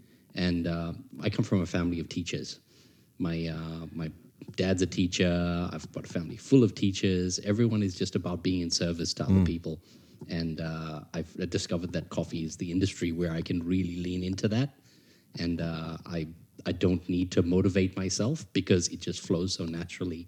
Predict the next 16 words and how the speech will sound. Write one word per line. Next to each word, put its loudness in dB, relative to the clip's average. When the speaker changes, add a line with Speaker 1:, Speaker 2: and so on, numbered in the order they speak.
Speaker 1:
in 2
this 0
Speaker 2:
Yeah, 2
Speaker 1:
industry. -2
Speaker 2:
wow. -2
Well, 0
both 2
my 6
parents 0
were -2
teachers -2
too, -2
so -4
there 2
you 2
go. 0